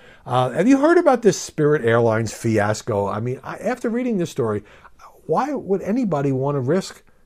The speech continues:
flying on Spirit Airlines? Yes, it's a budget airline. So there's this family from New Jersey,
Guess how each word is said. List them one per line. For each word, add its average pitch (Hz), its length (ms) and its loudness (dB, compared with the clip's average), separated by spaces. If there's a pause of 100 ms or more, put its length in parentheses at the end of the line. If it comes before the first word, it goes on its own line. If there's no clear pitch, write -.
flying 151 520 -4
on 123 100 -4
Spirit 147 400 0
Airlines? 156 460 0
Yes, 240 180 2
it's 240 140 -4
a 147 40 -4
budget 123 320 -2
airline. 90 360 -2 (260)
So 190 140 6
there's 190 240 6
this 170 260 0
family 254 400 2
from 220 180 0
New 165 140 4
Jersey, 92 600 -2